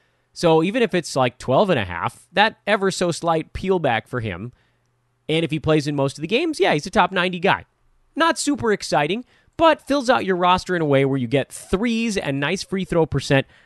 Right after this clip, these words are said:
from a guy that also won't tank your field goal percent.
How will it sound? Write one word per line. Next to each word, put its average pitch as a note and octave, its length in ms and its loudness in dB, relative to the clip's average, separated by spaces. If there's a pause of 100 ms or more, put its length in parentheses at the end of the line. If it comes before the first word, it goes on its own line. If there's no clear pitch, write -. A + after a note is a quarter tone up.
from C#3 140 -4
a C#3+ 40 -2
guy D3+ 160 2
that C#3 120 4
also C3+ 240 2
won't A#2+ 320 -4
tank G#3 540 -2
your B2 180 -4
field E3+ 380 -2
goal A2 180 -2
percent. G2+ 380 -4